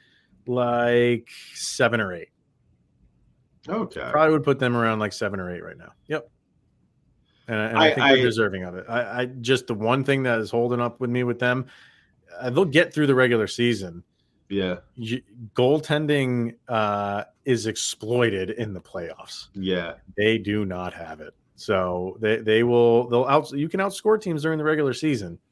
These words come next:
Speaker 1: Um, but when it comes to the playoffs, you're up against the best of the best,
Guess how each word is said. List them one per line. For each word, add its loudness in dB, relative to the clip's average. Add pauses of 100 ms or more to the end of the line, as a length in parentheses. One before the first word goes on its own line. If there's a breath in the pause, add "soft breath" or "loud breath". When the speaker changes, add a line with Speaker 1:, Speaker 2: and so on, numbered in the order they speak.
(560 soft breath)
Speaker 1:
Um, -2
but -2
when 0
it -8
comes 0
to 0
the -2
playoffs, 2
you're -4
up -2
against 0
the -10
best -2
of -8
the -10
best, -4